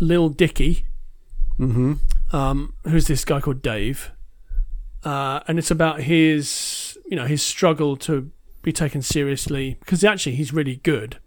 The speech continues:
Speaker 1: He's really,
Speaker 2: Right.
Speaker 1: really good. Much better than the video you <laughs> made me watch earlier on. <laughs> Um,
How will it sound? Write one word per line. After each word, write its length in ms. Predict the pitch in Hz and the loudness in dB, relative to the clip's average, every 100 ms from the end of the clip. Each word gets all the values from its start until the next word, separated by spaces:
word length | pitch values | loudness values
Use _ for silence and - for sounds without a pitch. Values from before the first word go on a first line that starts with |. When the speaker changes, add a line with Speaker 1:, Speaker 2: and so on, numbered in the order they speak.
| _ _ _ - | _ _ _ -4
Speaker 1:
He's 200 | 165 135 | -2 -2
really, 220 | 143 135 | 2 2
Speaker 2:
Right. 80 | 120 | 2
Speaker 1:
really 240 | 143 120 | -4 -6
good. 320 | 117 110 113 - _ _ _ - | -8 -10 -10 -14 _ _ _ -4
Much 200 | 247 208 | -2 6
better 260 | 196 - 175 | 6 6 4
than 180 | 156 | 4
the 120 | 143 131 | 2 0
video 400 | 156 143 139 135 | -2 0 -2 0
you 200 | 151 139 | 0 4
<laughs> 40 | |
made 160 | 185 - | 2 2
me 80 | 143 | 0
watch 280 | 214 - | 0 4
earlier 360 | 240 - 156 139 | 4 4 0 0
on. 160 | 123 135 - - - - | -4 -6 -8 -12 -4 2
<laughs> 1160 | 180 - 127 - - - - - - - - - - - - - - - - - - - | 2 2 -4 -4 -6 -6 -6 -10 -4 2 2 4 2 2 -4 -4 -16 -20 -18 -18 -16 -4
Um, 600 | - 180 160 156 147 | 2 4 4 2 -2